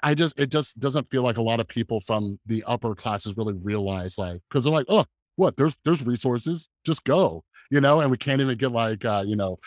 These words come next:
universal <laughs> pre-K and stuff like that. Like, it's, I can go on about this just forever, but let me ask you this. There's a question I was asking around on Twitter about,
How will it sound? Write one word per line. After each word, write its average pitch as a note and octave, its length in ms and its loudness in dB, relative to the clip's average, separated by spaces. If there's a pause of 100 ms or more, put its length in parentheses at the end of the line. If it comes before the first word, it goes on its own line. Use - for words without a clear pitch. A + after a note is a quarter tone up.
(220)
universal A#2+ 440 0
<laughs> - 40 -16
pre-K D#3 400 -2 (120)
and A#3 140 4
stuff - 320 -4
like F3+ 220 0
that. G3 220 -2
Like, E3 180 0 (560)
it's, D#3+ 400 2
I C3 100 0
can C3 140 -2
go B2 220 2
on A#2+ 420 2
about A2 400 -2
this G#2 340 -4
just G2 380 -4 (220)
forever, B2+ 420 0
but A#2 260 0 (220)
let F3 120 4
me C4 100 6
ask B3+ 240 0
you B2 100 0
this. E2+ 360 -10
There's D3+ 200 0
a A#3 60 -2
question C3+ 320 -2
I B2 120 2
was A2 300 -2
asking A#2 320 -2
around B2+ 240 2
on B2 140 0
Twitter G2+ 260 -2
about, F#2+ 400 0